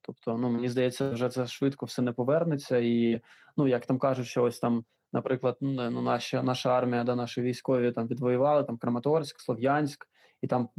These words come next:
повернулось нормальне життя. І, ну, це дійсно так і є, тому що я багато бував в тих містах.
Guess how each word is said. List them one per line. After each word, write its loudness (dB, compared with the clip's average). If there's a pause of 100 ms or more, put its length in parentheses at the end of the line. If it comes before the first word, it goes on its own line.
повернулось 2
нормальне 0
життя. 2
І, 2
ну, 0
це -14 (160)
дійсно -4
так -10
і -10
є, -2
тому -12
що -14
я -6
багато -2
бував 0
в -14
тих -6
містах. -2